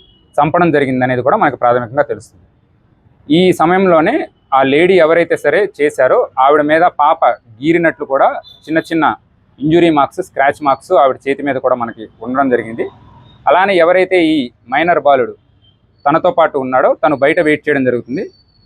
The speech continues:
ఈ పాప చనిపోయిన తర్వాత ఆ పాపని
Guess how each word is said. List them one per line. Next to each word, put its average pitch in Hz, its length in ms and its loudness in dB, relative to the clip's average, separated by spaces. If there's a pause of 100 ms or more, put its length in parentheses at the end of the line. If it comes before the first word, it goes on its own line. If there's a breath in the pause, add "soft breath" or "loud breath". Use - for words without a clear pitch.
(160)
ఈ 147 80 2
పాప 160 280 2
చనిపోయిన 185 440 0
తర్వాత 156 640 0 (800)
ఆ 135 180 4 (400)
పాపని 175 420 0